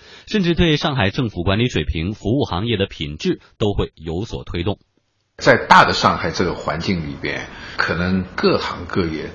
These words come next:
Speaker 2: 都会围绕着迪士尼、围绕着上海这个国际大都市来做调整。比如说金融业、现代服务业、I T、酒店预订、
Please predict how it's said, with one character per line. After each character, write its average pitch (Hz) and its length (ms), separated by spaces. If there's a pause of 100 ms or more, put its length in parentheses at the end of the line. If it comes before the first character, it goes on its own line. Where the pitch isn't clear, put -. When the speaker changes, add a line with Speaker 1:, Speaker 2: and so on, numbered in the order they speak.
Speaker 2:
都 185 220
会 101 260
围 82 220
绕 80 240
着 80 280
迪 80 200
士 - 220
尼、 78 280
围 82 220
绕 87 160
着 85 160
上 85 260
海 73 300
这 - 180
个 80 200
国 80 180
际 92 140
大 80 280
都 95 120
市 85 280 (360)
来 80 100
做 76 160
调 - 240
整。 73 160
比 - 140
如 80 40
说 87 360 (480)
金 90 160
融 82 240
业、 80 260 (320)
现 95 260
代 87 140
服 87 340
务 90 120
业、 85 340 (400)
I 87 300
T、 87 580 (240)
酒 92 160
店 110 260
预 87 140 (100)
订、 82 280